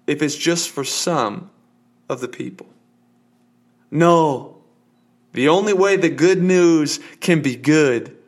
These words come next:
is if it's for all the people. But we as humanity, we are so good at being exclusive. We exclude so often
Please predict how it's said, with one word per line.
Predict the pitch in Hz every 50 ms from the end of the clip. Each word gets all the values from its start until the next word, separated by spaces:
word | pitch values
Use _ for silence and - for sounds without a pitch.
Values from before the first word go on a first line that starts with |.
| _ _ _ _ _ _ _ _ _ _ _ _ _ _ _ _ _ _ _ _ _ _
is | - 147 139 139
if | 156 151 156
it's | 151 139 -
for | - - 127 123 123 120 113 113 - - _ _ _ _ _ _ _
all | - 143 147 151 147 143 143 135 123 107 - - - - _ _ _ _ _ _ _ _ _ _ -
the | - 113
people. | - - 123 107 - - - _ _ _ _ _ _ _ _ _ _ _ _ _ _ _ _ _ _ _ _ _ _ _ _ _ _ _ _ _ _ _ _ _ _ -
But | 131 135
we | 143 165 180 185
as | 175 175 156 -
humanity, | - 165 151 151 156 165 175 170 165 156 143 143 135 123 123 - - _ _ _ _ _ _ _ _ _ _ _ _ _ _ _ _ _
we | - 147 170 180
are | 175 160 143
so | 139 - - - - 202 196 196 196 180
good | 165 - 143 180 190 185 175 165 151 143 131 131 - - - - _ _ _ _ _ _ _ _ -
at | 143 151 147 139
being | 151 165 165 165 156
exclusive. | 147 143 - - - - 151 143 135 - - - 131 - - _ _ _ _ - _ _ _ _ _ _ _ _ _ _ _ _ _ _
We | - 156 185 196
exclude | 190 185 180 - - - 185 196 196 190 185
so | - - - 190 185 190 190
often | 151 175 185 185 175 180 - - 170 165 160 156 143 135 -